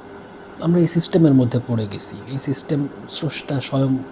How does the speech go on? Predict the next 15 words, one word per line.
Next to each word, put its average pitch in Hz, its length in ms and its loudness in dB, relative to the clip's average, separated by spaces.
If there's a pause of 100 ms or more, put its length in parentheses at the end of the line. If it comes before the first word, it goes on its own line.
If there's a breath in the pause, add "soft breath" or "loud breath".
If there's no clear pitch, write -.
(260)
তৈরি 117 180 0
করেছেন। 98 360 -8 (960 loud breath)
এটা, 139 280 -2 (320)
মানে, 123 360 2
জীবন 139 320 6
নিয়ে 139 180 10
যে 131 200 6
পেসিমিস্টিক 135 640 4
কথা, 120 300 0
সবসময়, 127 640 -2
আহ, 120 220 -4
হতাশাজনক 135 560 0
কথা, 120 200 -4
তাও 131 280 0
না, 160 140 -2